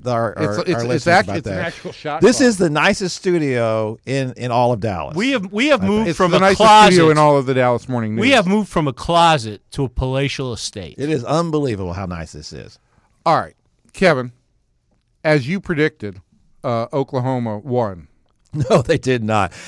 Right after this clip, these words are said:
Speaker 1: I predicted that, uh, Oklahoma would win, and they did not.
Speaker 2: No, and they didn't. Not
Speaker 1: Right.
Speaker 2: vi-, they didn't, weren't really close.
Speaker 1: It wasn't even close.
Speaker 3: They were
Speaker 2: That's
Speaker 3: close
Speaker 2: okay.
Speaker 3: in the
Speaker 2: I
Speaker 3: first
Speaker 2: predicted
Speaker 3: quarter.
Speaker 2: Oklahoma would win also.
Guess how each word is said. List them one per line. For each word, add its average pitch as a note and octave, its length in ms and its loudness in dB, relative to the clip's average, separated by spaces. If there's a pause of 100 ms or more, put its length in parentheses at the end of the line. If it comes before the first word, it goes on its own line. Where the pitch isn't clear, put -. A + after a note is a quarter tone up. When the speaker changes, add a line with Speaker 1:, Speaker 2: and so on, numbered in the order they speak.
(180)
Speaker 1:
I F#3+ 160 6
predicted F#3+ 560 2
that, D3+ 260 2
uh, C3 80 0
Oklahoma D3+ 380 2
would C#3 180 0
win, D#3+ 560 2
and B2 220 -4
they A#2+ 80 0
did D3+ 280 2
not. G2 540 -8
Speaker 2:
No, C3+ 280 0
and C3+ 140 -2
they B2+ 80 -2
didn't. B2 320 -2
Not D#3 280 2
Speaker 1:
Right. E3 100 4
Speaker 2:
vi-, D#3 60 0
they D#3 160 0
didn't, F3 320 0
weren't D#3+ 240 -2
really D#3+ 180 -2
close. D#3 500 -4
Speaker 1:
It A#2+ 120 -4
wasn't D3+ 260 0
even B2 180 -6
close. A2+ 440 -6
Speaker 3:
They E3 80 0
were D#3+ 80 2
Speaker 2:
That's G3 100 -4
Speaker 3:
close F#3+ 120 2
Speaker 2:
okay. D3 80 2
Speaker 3:
in D#3 60 2
the - 0 -
Speaker 2:
I F3+ 120 8
Speaker 3:
first - 40 -8
Speaker 2:
predicted F3 360 0
Speaker 3:
quarter. D3 180 2
Speaker 2:
Oklahoma C#3 320 2
would B2+ 140 -2
win B2 160 -2
also. G#2 480 -6